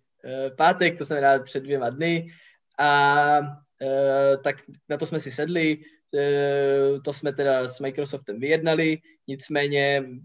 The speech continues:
čekáme na potvrzení od Microsoftu, aby, aby to lidem nehlásilo, že, eh, spojení je nebezpečné a, eh, ne-, ne-, nedůvěryhodná aplikace,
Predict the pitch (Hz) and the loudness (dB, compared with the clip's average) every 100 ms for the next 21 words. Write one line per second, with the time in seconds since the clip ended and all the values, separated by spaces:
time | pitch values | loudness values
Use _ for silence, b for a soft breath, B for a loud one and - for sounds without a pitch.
0 | _ - 143 139 139 139 135 123 131 135 | _ -8 -2 2 2 0 -2 -4 -8 -6
1 | 131 135 135 123 120 127 127 139 143 127 | -2 -2 -2 -4 -4 -4 -4 -6 -8 -10
2 | 139 135 127 131 135 113 127 131 131 131 | -4 -2 0 2 2 0 -4 -4 -4 -4
3 | 131 127 123 135 127 127 143 135 123 131 | -4 -4 -4 -4 -4 -4 -4 -2 -2 0
4 | 131 131 B B - 143 127 123 - - | 0 -2 B B -6 -2 -2 -2 -8 -6
5 | 131 127 135 131 127 120 127 - 123 - | -2 -2 -2 -4 -2 -4 -6 -6 -8 -6
6 | 131 127 110 127 127 123 - 123 120 120 | -6 -4 -2 0 -2 -2 -4 -6 -6 -8
7 | 117 127 127 123 131 139 135 131 127 135 | -10 -8 -6 -6 -6 0 0 0 -2 -2
8 | 131 104 131 131 131 147 127 | -4 -4 -6 -4 -4 -2 -4